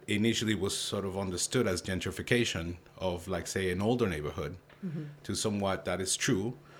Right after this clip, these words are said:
Speaker 1: but also the, um, the tremendous amount of, ex-, of, of investment that's gone into that has created a, an interesting living condition. For example,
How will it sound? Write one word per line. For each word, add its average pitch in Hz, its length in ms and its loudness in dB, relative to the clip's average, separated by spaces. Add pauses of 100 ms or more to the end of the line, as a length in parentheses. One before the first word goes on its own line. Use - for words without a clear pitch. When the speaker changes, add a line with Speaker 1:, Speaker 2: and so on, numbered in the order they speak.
(200)
Speaker 1:
but 101 140 2
also 104 680 4 (120)
the, 95 400 0
um, 87 360 0 (160)
the 90 140 0
tremendous 104 440 0
amount 98 260 -2
of, 85 80 -6
ex-, - 240 -8
of, 85 400 -4
of 90 220 -4
investment 107 500 4
that's 82 120 -4
gone 92 200 0
into 85 220 -2
that 80 280 -2 (320)
has 110 220 0
created 90 440 0
a, 82 200 -2 (100)
an 92 140 -4
interesting 92 440 -4
living 87 240 0
condition. 87 560 -4 (160)
For - 240 -6
example, 90 500 -4